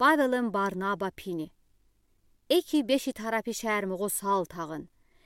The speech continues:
Բեշ պապսպի մուկ խավարա կաբուլբի վիչի խունչի մողո լաֆտն բեղեն հետ հերտուն։ Բարնաբան իչ խուն մարկալ էխստունը չուրուսայ։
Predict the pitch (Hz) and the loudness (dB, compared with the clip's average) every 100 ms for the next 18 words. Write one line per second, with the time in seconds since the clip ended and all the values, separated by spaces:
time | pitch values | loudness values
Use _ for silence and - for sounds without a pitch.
0 | _ _ - 220 - 220 226 226 - 233 | _ _ 0 0 2 0 0 -4 -4 -6
1 | 185 233 - - 226 220 220 - 208 202 | -4 -6 -6 -4 -2 0 0 2 0 2
2 | 202 202 202 180 196 - 294 254 214 220 | 0 0 -2 -4 -4 -4 -2 -2 -4 -4
3 | 214 196 196 208 254 - 220 190 - _ | -4 -2 -2 -2 -4 -4 -6 -6 -10 _
4 | _ 214 208 214 165 190 185 180 156 - | _ -4 -2 -2 -4 -6 -6 -8 -10 -12
5 | 151 - _ _ _ _ _ _ _ _ | -12 -14 _ _ _ _ _ _ _ _
6 | _ 180 226 214 302 359 285 277 - 269 | _ -4 -2 0 2 2 2 0 -4 -8
7 | - 254 240 196 208 208 262 240 220 175 | -8 -6 -6 -4 -4 -4 -2 -2 -2 -6
8 | - - 175 - 175 160 - 160 | -8 -8 -8 -8 -10 -10 -10 -10